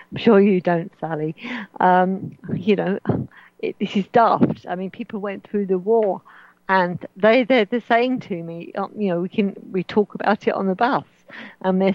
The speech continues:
saying, you know, "We've been through so much in the war, and it's never been like this. It's absolutely ridiculous. We can't do this,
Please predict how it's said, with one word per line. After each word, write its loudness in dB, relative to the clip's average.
saying, 4
you 0
know, 2
"We've 0
been 0
through 2
so 4
much -2
in -4
the -4
war, 2
and 0
it's -2
never 4
been -6
like -10
this. -8
It's -12
absolutely 0
ridiculous. -2
We -10
can't -2
do -2
this, 6